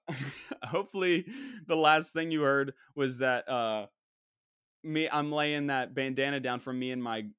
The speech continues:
uh, missus, and we're gonna have a picnic in the park. Because that was funny. And then I said something about seven and three eighths in my head. Wow, I accidentally hit pause on the computer. I'll keep the regular audio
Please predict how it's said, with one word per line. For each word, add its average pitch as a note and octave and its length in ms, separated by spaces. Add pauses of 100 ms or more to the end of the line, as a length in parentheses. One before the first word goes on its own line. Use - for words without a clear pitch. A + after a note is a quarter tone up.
uh, A2 200
missus, A2+ 540
and B2 160
we're B2 80
gonna A#2+ 160
have A2+ 140
a G#2+ 40
picnic A#2+ 420
in A2+ 40
the G#2 80
park. A2 300 (960)
Because A#2+ 220
that C3+ 120
was - 120
funny. G#2+ 420 (240)
And B2+ 100
then C3 80
I B2+ 60
said A#2+ 180
something A2+ 200
about A2 120
seven A#2 240
and G#2+ 120
three A2 200
eighths G#2 140
in G#2 60
my G2 100
head. G#2 180 (380)
Wow, B2+ 340
I A#2+ 120
accidentally C#3+ 340
hit C3 220
pause B2 540 (120)
on A2 560
the G2 720 (560)
computer. A2+ 580 (200)
I'll C#3+ 140
keep A3+ 420
the C#3 140
regular C#3 380
audio A#2 560